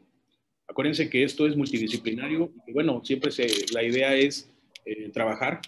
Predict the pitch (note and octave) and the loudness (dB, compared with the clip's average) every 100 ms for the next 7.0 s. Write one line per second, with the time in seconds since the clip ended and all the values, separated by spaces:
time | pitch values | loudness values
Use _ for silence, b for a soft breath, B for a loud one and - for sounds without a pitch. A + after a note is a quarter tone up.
0 | - G#2 G#2+ A2+ C3 C3 A#2 A2+ A2+ A2 | -12 -8 -4 0 0 2 0 0 0 0
1 | B2+ D#3+ - _ _ - - C#3 C#3+ D3 | 0 -2 -6 _ _ -10 -2 0 2 0
2 | C#3 - C#3+ C#3+ B2 A2+ A#2 A#2+ - A#2+ | 0 0 0 0 0 0 2 0 0 0
3 | A2 B2 C3 A#2 A2+ A2+ A2 B2+ C3 C#3 | 2 0 0 2 2 0 0 0 -2 -2
4 | C3 C#3 B2+ C3+ C3+ A2 A#2+ C#3 E3 - | 0 0 2 0 0 -2 0 0 0 -2
5 | - B B _ - - - D#3+ F3+ E3+ | -8 B B _ -20 -20 2 6 8 6
6 | F3 E3+ E3+ - - A#2 A#2 A2 A2 A2 | 6 8 6 4 -2 0 2 2 0 -2